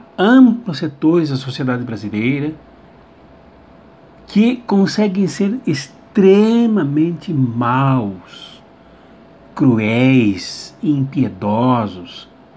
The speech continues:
com os seus semelhantes, fazendo o que vemos todos os dias, até mesmo na mídia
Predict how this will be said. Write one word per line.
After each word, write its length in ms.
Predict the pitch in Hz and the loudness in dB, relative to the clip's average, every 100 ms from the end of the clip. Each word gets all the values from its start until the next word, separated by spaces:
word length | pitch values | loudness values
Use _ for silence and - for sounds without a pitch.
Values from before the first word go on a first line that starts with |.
| - - - - - - - | -20 -20 -20 -20 -20 -20 -6
com 220 | 165 165 | 0 4
os 140 | 151 139 | 2 0
seus 240 | 147 131 | -4 -4
semelhantes, 1200 | 139 139 135 113 107 101 - - - - - - - - - - - - - - - - - _ - - | -4 -2 -2 -2 -4 -6 -12 -20 -20 -20 -20 -20 -20 -20 -20 -20 -20 -20 -20 -20 -20 -20 -20 _ -20 -12
fazendo 680 | - 147 - 160 170 175 196 - | -2 -2 0 0 0 -2 -4 -4
o 160 | 147 | -4
que 160 | 135 160 | -2 -4
vemos 560 | 131 156 160 139 - - - - | 0 2 0 -4 -10 -20 -20 0
todos 760 | 202 220 220 220 202 175 185 | 4 4 4 0 -6 -6 -6
os 240 | 180 165 135 | -6 -8 -6
dias, 600 | 147 156 160 147 139 - - - - _ - - | -2 0 2 0 -4 -14 -20 -20 -20 _ -20 -6
até 280 | 135 135 139 | -4 -2 0
mesmo 540 | 123 139 170 151 135 | 2 4 4 2 -2
na 140 | 160 151 | -2 0
mídia 640 | 139 139 135 131 131 127 | 0 2 0 0 -2 -4